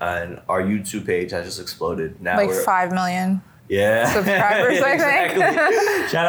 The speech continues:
Speaker 1: out to the video team at Genius. Um, they, they work really hard, and, and it's not, and obviously it's, you know, I play a small role, but it's an entire production staff,
Speaker 2: Mm-hmm.
Speaker 1: an entire, um, artist relations staff. I work with three other guys.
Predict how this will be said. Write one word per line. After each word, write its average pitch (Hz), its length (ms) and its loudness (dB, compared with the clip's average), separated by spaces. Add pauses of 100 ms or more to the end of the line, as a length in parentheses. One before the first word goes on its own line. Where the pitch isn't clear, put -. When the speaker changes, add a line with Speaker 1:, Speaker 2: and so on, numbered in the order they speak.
Speaker 1:
out 170 40 -6
to 170 60 -2
the 165 80 0
video 151 340 2
team 143 120 2
at 123 240 2
Genius. 110 460 -2
Um, 101 320 0
they, 107 140 0
they 107 140 -2
work 107 220 -2
really 104 200 0
hard, 90 280 0
and, 92 320 -6
and 98 100 -2
it's 98 160 -6
not, 113 260 -2
and 104 100 0
obviously 98 720 -2
it's, - 440 -8
you 104 80 -6
know, 87 140 0
I 95 120 2
play 110 180 -2
a 107 40 -2
small 104 360 -2
role, 95 200 -2
but 80 300 -8 (240)
it's - 160 -6
an 107 80 -4
entire 98 500 0
production 87 400 -6
staff, 78 380 0
Speaker 2:
Mm-hmm. 160 460 -2
Speaker 1:
an 95 80 -2
entire, 90 680 0
um, 71 500 -4 (440)
artist 95 240 0
relations 92 320 -4
staff. 85 260 -2
I 87 120 -2
work 87 180 -8
with - 100 -8
three 95 140 -2
other 87 160 -2
guys. 85 500 -2